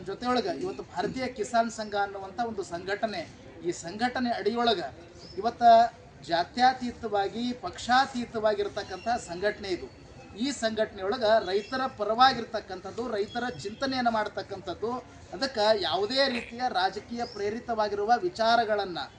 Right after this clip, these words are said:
ಅದರೊಳಗೆ ಸೇರಿಸಲಾರ್ದಂಗೆ ಇದು ನಮ್ಮೆಲ್ಲರ ಅಭ್ಯುದಯಕ್ಕಾಗಿ, ನಮ್ಮೆಲ್ಲ ರೈತರ ಅನುಕೂಲಕ್ಕಾಗಿರ್ತಕ್ಕಂಥ ಸಂಘಟನೆ ಅದ.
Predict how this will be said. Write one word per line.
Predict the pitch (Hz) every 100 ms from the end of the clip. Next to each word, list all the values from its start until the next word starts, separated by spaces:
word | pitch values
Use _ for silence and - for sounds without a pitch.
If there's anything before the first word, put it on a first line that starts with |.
| - - - -
ಅದರೊಳಗೆ | 214 240 269 262 -
ಸೇರಿಸಲಾರ್ದಂಗೆ | 196 240 277 240 233 214 214 247 202 214 226 - - 175
ಇದು | 226 220
ನಮ್ಮೆಲ್ಲರ | 214 214 202 262 277 269 269 190
ಅಭ್ಯುದಯಕ್ಕಾಗಿ, | - 262 262 262 247 214 185 147 127 - - -
ನಮ್ಮೆಲ್ಲ | 185 196 233 262 269 254
ರೈತರ | 233 240 233 240 269 262 208
ಅನುಕೂಲಕ್ಕಾಗಿರ್ತಕ್ಕಂಥ | 233 302 302 277 - 240 226 208 220 208 - 190 -
ಸಂಘಟನೆ | 180 208 233 233 214
ಅದ. | 196